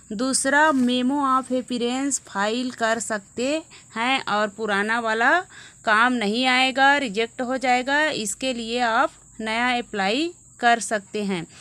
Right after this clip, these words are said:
क्यों? क्योंकि memo of appearance टेम्परेरी नेचर का होता है, अर्थात सिंगल डेट के लिए वैलिड होता है, परमानेंट नहीं है। जबकि वकालतनामा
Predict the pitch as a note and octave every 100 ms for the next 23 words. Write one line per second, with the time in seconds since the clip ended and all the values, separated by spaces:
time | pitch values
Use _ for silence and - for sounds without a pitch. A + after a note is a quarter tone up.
0 | - - - C#4+ D#4 D#4+ D4+ C4 B3 C4+
1 | C#4 B3+ B3 B3+ D4+ C4 B3 B3+ B3 A#3
2 | A#3 A3+ B3+ D4 D4+ - - - - A#3+
3 | B3 B3 D4+ C#4+ C#4+ C4+ C#4 C4+ C#4 C#4+
4 | C#4 C4+ C#4 C#4 C4+ D4 D#4+ F4 - -
5 | - _ _ _ _ _ - A#3 A3+ A#3+
6 | D4 D4 C#4 C4 C4 D4 A#3+ B3+ C4+ C4
7 | C4 A#3+ A3+ A#3+ C4+ A#3 G#3 G3+ A#3+ A#3
8 | G3 G3+ G3 A3 D4 F4+ _ _ - A3
9 | A3+ A3 - G3+ G3+ A#3 A3+ A#3 D4 C#4+
10 | G#3+ A3 B3+ C#4 E4 F4+ - - - A#3
11 | B3 - C#4 D#4 C4+ A#3+ G#3 G#3+ B3+ B3+
12 | A#3 G3+ G#3+ C#4+